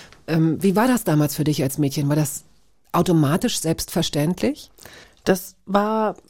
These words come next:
Speaker 2: selbstverständlich. Als Kind, glaub ich, nimmt man ja vieles erstmal als selbstverständlich wahr, was die Eltern machen und merkt erst so später im Leben, dass es, dass auch manches anderswo anders ist.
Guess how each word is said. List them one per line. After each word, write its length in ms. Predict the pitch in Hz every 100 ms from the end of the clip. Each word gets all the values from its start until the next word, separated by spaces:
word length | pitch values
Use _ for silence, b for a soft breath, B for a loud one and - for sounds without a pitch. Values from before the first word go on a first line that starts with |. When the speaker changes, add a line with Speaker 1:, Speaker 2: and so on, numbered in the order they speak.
| - -
Speaker 2:
selbstverständlich. 1120 | 202 208 208 208 202 214 247 254 165 170 - -
Als 400 | 202 190 - -
Kind, 260 | 233 247
glaub 240 | - 208 202
ich, 140 | -
nimmt 160 | 226 226
man 100 | 208
ja 140 | 196
vieles 400 | - 240 247 226
erstmal 380 | 170 190 208 185
als 120 | 190
selbstverständlich 800 | 214 208 220 - 208 208 208 -
wahr, 160 | 190
was 160 | 185 180
die 100 | -
Eltern 640 | - 202 196 185 185 180
machen 520 | - 196 180 208 226 254
und 580 | 190 196 190 185 -
merkt 360 | 190 190 185 -
erst 320 | - 170 -
so 220 | - 160
später 420 | 175 - 220 226 180
im 120 | 185
Leben, 280 | 180 180 170
dass 220 | 180 -
es, 220 | 185 - B B B B -
dass 160 | 185
auch 160 | 175 -
manches 420 | 208 208 202 -
anderswo 420 | 220 233 214 208
anders 400 | - 208 226 196
ist. 320 | - 240 -